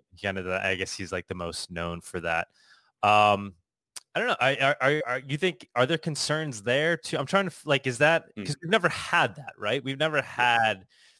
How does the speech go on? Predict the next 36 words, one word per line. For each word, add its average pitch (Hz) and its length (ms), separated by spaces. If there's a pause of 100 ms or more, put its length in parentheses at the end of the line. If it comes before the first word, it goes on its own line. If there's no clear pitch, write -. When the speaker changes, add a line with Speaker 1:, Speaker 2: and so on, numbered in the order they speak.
Speaker 1:
like, 120 160
if, 127 100
if 147 200
we're 151 100
all 160 180
gonna 147 200
start 123 400
using 113 720
Bitcoin 107 760
or 92 100
Bitcoin 110 380
and 104 160
Monero, 101 640
and 92 80
then 92 200 (600)
you 117 60
know, 110 240
it's, - 360 (140)
there's 123 220
gonna 143 240
be 127 360
this 120 280
ability 110 640
to 101 220
watch 95 680
the 104 100
flow 98 1040
of, 90 360
of, 95 300 (180)
of 98 260
value 104 480
throughout 95 420
the 92 80
world, 87 560
and 85 220
you're 87 140